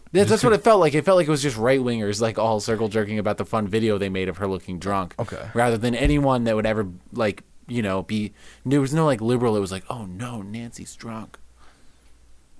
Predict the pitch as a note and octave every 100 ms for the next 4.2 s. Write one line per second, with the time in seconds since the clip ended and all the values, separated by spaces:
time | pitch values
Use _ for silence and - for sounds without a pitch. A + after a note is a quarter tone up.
0 | - A#2+ B2 A#2 F#2 - - B2+ A#2 G#2+
1 | G2+ F#2 E2+ C#2 G#2+ D3 E3 D3+ A2+ F#2+
2 | - A2+ G#2 F2+ - F2+ E2 G2 A#2 -
3 | F2 - F2 D#2+ D#2+ F2 D#2 E2 D#2+ -
4 | E2